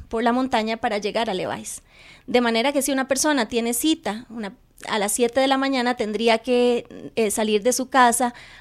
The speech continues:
a las tres o cuatro de la mañana. Estas son prácticas discriminatorias que, que han sido señaladas en algunas, en algunos talleres y que puede que no nos demos cuenta y puede que digamos, y ahí es interesante,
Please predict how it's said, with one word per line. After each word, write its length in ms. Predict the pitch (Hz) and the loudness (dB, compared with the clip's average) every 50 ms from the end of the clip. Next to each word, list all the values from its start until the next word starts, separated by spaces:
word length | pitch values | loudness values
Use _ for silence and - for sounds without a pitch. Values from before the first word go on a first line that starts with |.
| - - - | -20 -6 -2
a 120 | 220 226 | -2 0
las 260 | 208 190 190 190 - - | 0 0 -2 -2 -4 -2
tres 240 | 233 240 262 262 | 0 0 0 0
o 100 | 254 220 | -2 -4
cuatro 300 | - 208 202 202 - 220 | -4 -4 -4 -4 -4 -2
de 80 | 214 202 | -2 -2
la 120 | 196 190 | -2 -2
mañana. 460 | 190 180 185 202 185 151 - 208 - - - - - - - - - - - - _ - | -4 -4 -6 -8 -8 -10 -12 -12 -12 -10 -10 -10 -10 -10 -12 -16 -20 -20 -20 -18 _ 0
Estas 260 | 254 262 - 330 302 | 0 2 4 2 2
son 160 | 339 330 330 | 2 0 2
prácticas 480 | 320 320 311 311 - 330 302 349 330 262 | 4 4 2 4 2 0 4 4 4 4
discriminatorias 1080 | 294 294 - - 262 233 226 214 233 262 285 285 - 277 254 226 233 220 233 - - - - - - - - - - - - | 2 -2 -2 -2 -4 -4 -4 -2 -2 -4 -4 0 0 2 2 2 0 -2 -4 -4 -8 -12 -18 -20 -20 -20 -20 -20 -20 -16 -2
que, 400 | - 262 233 233 220 220 214 214 - | 4 6 6 6 6 4 2 -2 0
que 100 | - 247 | 0 0
han 120 | 254 269 | 0 2
sido 220 | - 294 311 320 | 0 0 0 0
señaladas 760 | 311 - 285 262 233 214 214 233 269 320 330 302 254 226 226 - | 0 2 2 2 2 2 4 4 4 6 6 6 4 4 2 0
en 140 | 214 214 | -4 -4
algunas, 640 | 202 202 208 208 226 254 269 269 269 - - - - - | -6 -6 -4 -4 -2 0 0 0 0 0 -2 -2 -4 -4
en 220 | - 240 226 220 220 | -2 -2 -2 0 -2
algunos 420 | 208 202 202 233 247 269 277 - | -2 -2 -2 0 0 0 0 0
talleres 580 | - 277 269 240 269 254 240 233 233 233 - - - - - - - - - _ - | 2 0 4 6 6 6 6 6 2 0 -2 -8 -14 -20 -20 -20 -20 -20 -20 _ -2
y 120 | 277 269 269 | -2 -2 -2
que 540 | - - 277 262 240 240 233 220 226 226 - _ | -2 0 2 4 4 4 4 2 0 -2 -6 _
puede 280 | - 277 294 320 381 370 | 4 6 8 8 8 6
que 120 | 359 339 | 4 2
no 80 | 302 285 | 2 4
nos 140 | 294 302 269 | 2 4 4
demos 260 | 302 294 320 311 - | 4 4 4 0 0
cuenta 420 | - 427 427 370 - - 220 - - | 0 0 0 0 -2 -6 -10 -6 -6
y 120 | 262 254 | -6 -6
puede 360 | 262 - 285 277 285 320 330 | -2 2 4 4 4 4 2
que 120 | - 339 330 | 2 -2 -2
digamos, 520 | 330 311 330 311 277 262 262 302 - - | 0 2 2 4 4 4 2 -2 -4 -4
y 80 | 226 208 | -4 -4
ahí 160 | 208 220 220 | -4 -2 -4
es 100 | 226 269 | -4 -2
interesante, 640 | 262 269 277 269 277 269 285 262 254 262 - 277 | -4 -2 -2 -2 -2 0 0 -2 -2 -2 -4 -6